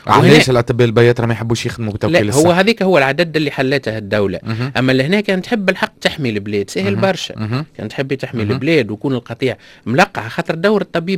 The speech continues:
Speaker 2: البيطري ما هوش كان التلقيح، خاطر العام الفات بعض من المسؤولين اللي
Speaker 1: مهم.
Speaker 2: يسموا روحهم مسؤولين
Speaker 1: مهم.
Speaker 2: ساميين يقول لك: "فاش قام كان الطب-، الطبيب البيطري ما هوش باش يخدم، تو نخدموا جماعة الحظيرة". مع احتراماتي للجماعة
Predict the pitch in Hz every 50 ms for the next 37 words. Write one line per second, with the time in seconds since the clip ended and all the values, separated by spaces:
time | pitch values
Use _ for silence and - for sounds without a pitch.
0 | 143 127 113 117 143 160 165 - _ 101 90 82 80 65 - _ _ _ _ _
1 | _ _ _ _ _ _ - 185 220 254 269 269 247 - - 214 208 202 - 180
2 | 175 175 - 165 131 - 151 - - 131 127 143 147 131 120 - - 175 170 147
3 | - - 120 120 131 131 127 127 127 135 135 135 131 127 135 139 131 - - -
4 | 135 131 135 147 147 131 113 101 98 92 90 98 95 92 117 107 107 107 110 110
5 | - - 104 104 107 - - 107 110 107 104 - 104 104 95 95 135 185 226 226
6 | 226 - - - - - - _ _ - 240 277 269 269 - - 262 - - -
7 | 330 302 302 262 214 - 254 240 233 - _ - 202 202 214 208 202 - - 202
8 | 196 208 208 180 175 175 170 196 208 202 190 - 170 165 170 175 175 170 165 160
9 | 165 165 165 165 165 160 156 151 - - 233 - - 208 202 - 202 208 202 -
10 | 202 185 190 185 180 185 180 180 175 - 160 - - 156 143 135 123 117 - -
11 | _ _ _ _ _ _ _ _ _ _ _ _ _ _ _ _ _ _ _ _
12 | _ _ _ _ _ _ _ - - 104 104 98 - - - 110 110 110 110 107
13 | 104 104 98 - - 107 101 101 101 101 98 101 104 98 98 101